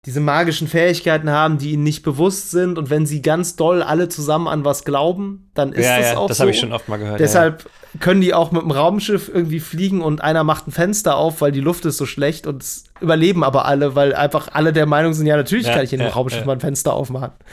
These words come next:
Speaker 1: So. Also,
Speaker 2: <laughs>
Speaker 1: es gibt so wahnsinnig dumme Ideen in diesem ganzen Ding. Und krasser Kontrast zu Star Wars.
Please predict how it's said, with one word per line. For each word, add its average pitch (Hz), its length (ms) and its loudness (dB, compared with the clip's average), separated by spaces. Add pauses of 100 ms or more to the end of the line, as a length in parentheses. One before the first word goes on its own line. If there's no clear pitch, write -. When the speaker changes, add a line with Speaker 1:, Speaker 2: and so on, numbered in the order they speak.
(160)
Speaker 1:
So. - 200 -4 (420)
Also, 190 160 4 (140)
Speaker 2:
<laughs> - 120 -8
Speaker 1:
es 180 120 0
gibt 226 140 0
so 233 140 4 (180)
wahnsinnig 226 600 0
dumme 226 240 4
Ideen 196 400 0
in 160 80 2
diesem 147 160 0
ganzen 139 300 0
Ding. 151 180 0
Und 247 460 0 (340)
krasser 240 380 2
Kontrast 202 480 -4
zu 175 80 -8
Star 160 340 0
Wars. 220 460 -4